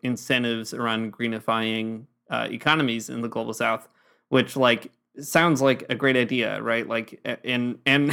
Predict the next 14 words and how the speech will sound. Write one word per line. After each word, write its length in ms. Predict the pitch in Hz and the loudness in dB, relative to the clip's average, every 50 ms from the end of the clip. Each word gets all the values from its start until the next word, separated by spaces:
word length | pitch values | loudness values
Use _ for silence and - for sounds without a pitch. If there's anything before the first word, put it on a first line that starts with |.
| 139 170 202 - 147 175 - - | 4 4 4 4 2 0 0 0
<laughs> 40 | |
in 140 | 151 160 165 | 2 4 4
a 60 | 160 | 6
basic 360 | 143 127 165 170 165 - 135 - | 6 6 4 4 4 2 0 2
sense, 220 | 156 139 131 - | 2 0 2 0
it 80 | 131 123 | 0 0
is. 280 | 123 110 104 107 - - | 0 -2 -4 -8 -6 -4
Like, 200 | 123 117 110 110 | -4 -4 -4 -6
everybody 460 | - - - 120 120 123 117 117 113 113 | -8 -4 -4 -2 -2 -2 -2 -4 -6 -6
should 140 | - 123 | -6 -2
have 140 | 117 117 113 | -2 -2 -2
a 40 | 113 | -2
green 200 | 107 113 110 113 | -6 -8 -10 -10
economy. 400 | 107 - 110 107 107 107 107 - | -6 -4 -4 -4 -4 -6 -12 -16